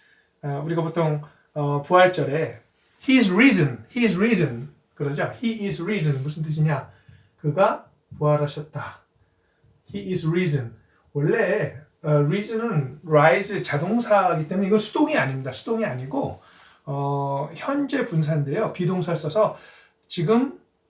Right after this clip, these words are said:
일어나셔서 부활하셔서 살아계신다 뜻까지 표현할 때 he is risen. 마치 우리가 영어에서 he's gone, he's gone, 가버렸다, 가서 없다 이런 뜻이잖아요. He has gone은 가버렸는데 he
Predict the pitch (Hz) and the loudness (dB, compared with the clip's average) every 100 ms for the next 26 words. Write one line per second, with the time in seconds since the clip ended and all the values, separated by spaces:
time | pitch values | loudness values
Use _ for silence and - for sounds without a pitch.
0 | _ 190 202 196 147 143 147 123 - - | _ 0 2 4 2 0 -4 -8 -12 0
1 | 175 175 170 165 165 156 240 233 233 180 | 4 4 4 0 -2 -2 -2 0 -2 0
2 | 139 175 165 170 170 165 - 180 175 156 | -2 0 2 4 2 -2 -4 -2 -2 -2
3 | - 208 196 214 151 214 156 175 151 123 | 2 2 2 -2 -2 0 2 2 0 -2
4 | 120 - - - 196 196 147 - _ 190 | -8 -18 -2 0 2 0 -2 -4 _ 2
5 | 170 156 160 139 - - 226 160 180 202 | 4 4 2 -2 -8 0 2 6 8 8
6 | 131 110 _ _ _ - 170 165 180 139 | 4 -2 _ _ _ -2 2 6 6 4
7 | 113 - _ _ _ _ 170 - 170 180 | -2 -14 _ _ _ _ -12 -2 2 2
8 | 175 147 120 - 180 185 147 - 147 - | 2 -2 -6 -6 0 2 2 2 0 2
9 | 175 165 151 147 147 135 208 302 - - | -2 -2 -2 -4 -4 -4 -4 -4 -10 -20
10 | - 269 247 - 247 254 151 165 180 165 | 0 2 2 4 2 2 6 8 8 6
11 | 143 202 143 - - _ - 175 156 160 | 4 2 -2 -6 -20 _ 0 2 2 2
12 | 165 147 147 160 - 247 240 | 0 0 0 -2 -2 -4 -4